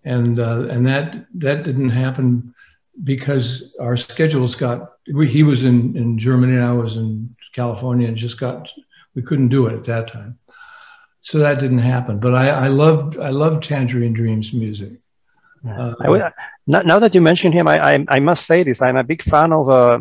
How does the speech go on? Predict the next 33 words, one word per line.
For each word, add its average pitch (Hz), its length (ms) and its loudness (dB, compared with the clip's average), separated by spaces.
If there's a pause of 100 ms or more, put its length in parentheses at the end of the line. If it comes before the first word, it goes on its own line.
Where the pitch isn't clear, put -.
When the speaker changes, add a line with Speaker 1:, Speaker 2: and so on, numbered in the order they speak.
Speaker 2:
Michael 135 300 -2
Koenig's 143 380 2
score 139 320 2
to 131 340 -2
I, 135 160 2
Madman, 131 480 0 (240)
which 139 140 -2
is 147 100 2
a 151 60 6
movie 151 240 6
I 139 60 6
really 147 200 2
like 147 280 2
a - 20 0
lot. 143 320 2 (320)
And 135 240 0
it 151 160 -2
never 160 200 4
came 147 240 2
out, 123 240 2
the 127 100 -4
soundtrack 135 540 0
score, 135 400 0 (140)
uh, 120 300 4
for 135 200 2
I, 123 100 2
Madman. 135 520 -2 (440)
And 120 320 2
that's 123 160 4
one 151 120 6
of 135 100 0
his 127 140 -2
unreleased 127 600 0